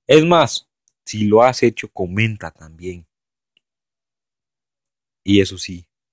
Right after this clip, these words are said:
que no sea algo enfermo, porque te voy a bloquear, te voy a bloquear y no te voy a desbloquear, ¿entendido? Cochinos.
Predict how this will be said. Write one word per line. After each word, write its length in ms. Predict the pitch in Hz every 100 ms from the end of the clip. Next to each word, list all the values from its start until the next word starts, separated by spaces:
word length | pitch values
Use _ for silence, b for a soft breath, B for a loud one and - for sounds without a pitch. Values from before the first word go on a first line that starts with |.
| _ _ _ _ _ _ _ _ _ _ -
que 140 | 98
no 140 | 85
sea 220 | 90 101 98
algo 220 | 87 92
enfermo, 640 | 85 - 92 82 76 76 _ _ _ _ _
porque 240 | 95 -
te 120 | 90 85
voy 180 | 92
a 40 | 151
bloquear, 580 | 165 127 - 117 117 - _ _ _ _
te 140 | 131 101
voy 260 | 92 143
a 80 | 220
bloquear 680 | 247 175 127 - 160 202 147 b b
y 140 | 113
no 240 | 110 113 143
te 180 | 214
voy 280 | 180 160 196
a 120 | 214
desbloquear, 800 | 190 147 110 110 95 - 113 135
¿entendido? 720 | 98 90 101 104 165 220 135 - _ _ _ _
Cochinos. 840 | _ _ - 143 117 90 85 -